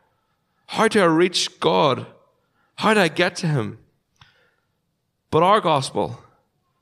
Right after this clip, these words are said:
the glorious gospel of Jesus Christ, is that He came for us. It's incredible. We were sinners.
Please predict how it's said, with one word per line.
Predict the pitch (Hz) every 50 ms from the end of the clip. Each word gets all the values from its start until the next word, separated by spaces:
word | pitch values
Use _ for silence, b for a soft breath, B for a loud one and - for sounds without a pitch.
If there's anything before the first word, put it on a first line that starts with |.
| _ _ _ _ _ _ _ _ _ _ _ _ _ -
the | 156
glorious | 151 - 165 185 196 208 208 196 185 160 - -
gospel | - 196 175 185 190 - - - 151 147
of | 135 143
Jesus | - 175 180 185 160 143 135 -
Christ, | - - - - 180 165 131 - - - - - - _ _ _ _ _ _ _ _ _ _ _ _ _ _ _ _ _ _ _ _ _ _ _ _ _ _ _ _ _ _
is | - 170 143
that | 165 160
He | 170 180
came | - - 220 214 240 226
for | - - 147
us. | 113 107 - - - - - - _ _ _ _ _ _ _ _ _ _ _ _ _ _ _ _ _ _ _ _ _ _ _
It's | 180 156 190
incredible. | 202 - - 233 220 240 240 208 185
We | 180 214
were | 185 190
sinners. | - - - 247 254 247 196 156 135 131 - - -